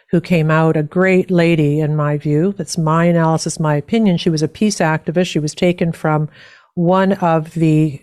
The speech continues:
kibbutzes that was overrun by Hamas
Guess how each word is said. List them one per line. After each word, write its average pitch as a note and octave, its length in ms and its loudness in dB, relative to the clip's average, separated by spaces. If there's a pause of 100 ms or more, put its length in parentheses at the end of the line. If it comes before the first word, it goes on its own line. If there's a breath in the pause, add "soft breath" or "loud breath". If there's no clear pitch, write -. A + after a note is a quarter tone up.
(120)
kibbutzes F3 800 0 (480 soft breath)
that D#3 360 0
was D#3+ 200 0
overrun D#3+ 720 2
by D3+ 360 0
Hamas D#3 720 0